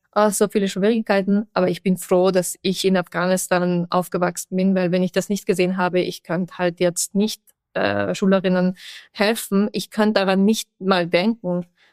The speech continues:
Aber ich komme von selber Background, deswegen kann ich das nie vergessen und wie alle anderen, die das gemacht haben, also viele anderen, wegschauen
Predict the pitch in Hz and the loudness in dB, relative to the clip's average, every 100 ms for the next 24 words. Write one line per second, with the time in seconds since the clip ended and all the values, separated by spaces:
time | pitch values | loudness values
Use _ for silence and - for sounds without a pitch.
0 | - 190 185 196 185 185 170 170 160 - | 0 0 2 0 0 0 0 0 0 0
1 | 165 170 175 175 175 170 180 180 - 175 | 0 2 0 2 2 0 0 -4 -2 -2
2 | 185 - 175 180 175 175 170 175 180 175 | -2 -4 -4 -4 -2 -2 -2 -2 -2 -2
3 | 175 175 170 - 180 180 - - 180 180 | -4 -4 -4 0 0 2 -2 -2 -4 0
4 | 180 180 175 170 175 175 170 170 - 175 | 0 0 0 -4 -4 -4 -4 -4 -4 -2
5 | 175 175 - _ 202 180 - 175 180 180 | -4 -8 -20 _ -2 -2 -2 -2 0 0
6 | - - - - 190 185 - 190 190 180 | -4 -16 -20 0 2 2 -2 0 0 0